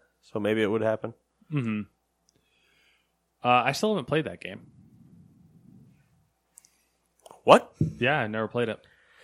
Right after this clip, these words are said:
Speaker 1: I feel like it's one that the more you hear about it, the more it's gonna get ruined for you.
Speaker 2: Um,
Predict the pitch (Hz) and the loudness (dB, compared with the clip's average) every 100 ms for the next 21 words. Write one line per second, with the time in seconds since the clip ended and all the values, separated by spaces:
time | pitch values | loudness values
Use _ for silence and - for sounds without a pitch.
0 | - - 135 202 208 160 127 127 139 123 | -4 0 6 8 8 8 2 4 4 2
1 | 113 110 120 113 98 92 90 - - 123 | 0 2 4 2 -4 -8 -12 -14 -4 2
2 | 131 139 151 151 107 107 117 113 113 104 | 4 4 4 4 0 4 4 2 -2 -4
3 | 90 98 92 87 - 87 71 67 - - | -4 -4 -6 -8 -12 -12 -12 -16 -18 -20
4 | - _ _ _ - 135 139 139 135 135 | -20 _ _ _ 2 4 6 4 2 -2